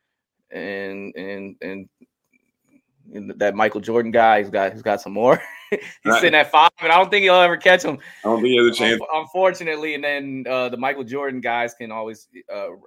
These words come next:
Speaker 1: rep on that. But,
Speaker 2: They will
Speaker 1: uh, I
Speaker 2: always
Speaker 1: know in
Speaker 2: be
Speaker 1: the
Speaker 2: able to.
Speaker 1: intro it says Le-, uh, Coach Lewis thinks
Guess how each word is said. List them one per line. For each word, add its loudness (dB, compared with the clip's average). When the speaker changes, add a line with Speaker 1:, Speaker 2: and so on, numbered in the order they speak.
Speaker 1:
rep -8
on -14
that. -12
But, -16
Speaker 2:
They 4
will 4
Speaker 1:
uh, 4
I 8
Speaker 2:
always 8
Speaker 1:
know 6
in 6
Speaker 2:
be 0
Speaker 1:
the -4
Speaker 2:
able 0
to. -4
Speaker 1:
intro -4
it -14
says 2
Le-, -2
uh, -12
Coach -12
Lewis -12
thinks -20